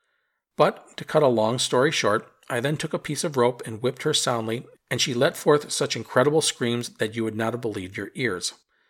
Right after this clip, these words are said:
Eventually we came to such terms, I assure you, that you would have thought that she had been brought up in a school for whores." End quote. It is a brutal and shameful description, but something that was all too common for the era, and not just in the New World.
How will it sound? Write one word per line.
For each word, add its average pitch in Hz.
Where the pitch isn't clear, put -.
Eventually 170
we 156
came 147
to 156
such -
terms, 113
I 113
assure 101
you, 101
that 143
you 131
would 143
have 147
thought 139
that 127
she 120
had 120
been 127
brought 113
up 110
in 117
a 110
school -
for 92
whores." -
End 120
quote. -
It 196
is 226
a 233
brutal 151
and 110
shameful 117
description, 127
but 123
something 156
that 131
was 131
all 101
too -
common 123
for -
the 90
era, 101
and 120
not 110
just -
in 90
the 90
New 95
World. 104